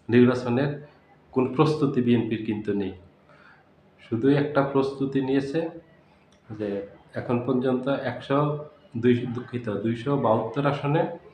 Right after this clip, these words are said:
প্রার্থী ঘোষণা করছে। এই ছাড়া বিএনপির রাজনীতির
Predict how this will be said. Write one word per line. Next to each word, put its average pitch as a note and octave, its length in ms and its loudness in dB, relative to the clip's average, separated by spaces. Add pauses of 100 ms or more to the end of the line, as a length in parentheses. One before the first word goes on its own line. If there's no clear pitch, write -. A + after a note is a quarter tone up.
(240)
প্রার্থী - 340 4 (100)
ঘোষণা A#2+ 360 2
করছে। A2+ 240 -2
এই C3 240 6
ছাড়া B2+ 240 6 (500)
বিএনপির C3 460 4
রাজনীতির A#2+ 520 2